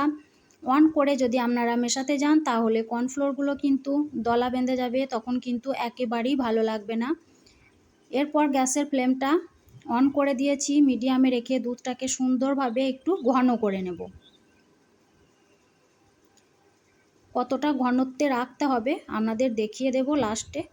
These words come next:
তো ভিডিওটি যদি আপনাদের ভালো লাগে, অবশ্যই একটা লাইক করে দেবেন, কমেন্ট বক্সে আপনাদের মতামত জানাবেন, আর আমার চ্যানেলে নতুন হয়ে থাকলে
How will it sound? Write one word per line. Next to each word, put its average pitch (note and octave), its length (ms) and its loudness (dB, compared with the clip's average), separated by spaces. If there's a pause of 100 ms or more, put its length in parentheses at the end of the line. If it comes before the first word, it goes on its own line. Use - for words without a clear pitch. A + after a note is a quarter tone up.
(540)
তো C#4 120 -6
ভিডিওটি D4 520 2
যদি B3+ 280 0
আপনাদের B3 400 2
ভালো A3 280 0
লাগে, A3 280 -2 (480)
অবশ্যই D4 460 0 (140)
একটা A#3+ 260 -8
লাইক A3+ 260 -2 (100)
করে B3 200 -4
দেবেন, B3+ 220 0 (560)
কমেন্ট C#4 340 6
বক্সে D4 360 0 (160)
আপনাদের B3+ 360 2
মতামত A#3 520 -2
জানাবেন, B3+ 360 0 (540)
আর A3 80 -4 (120)
আমার B3 280 -2
চ্যানেলে C4+ 360 2 (120)
নতুন A#3 260 -2
হয়ে C4+ 200 2
থাকলে C#4 340 -4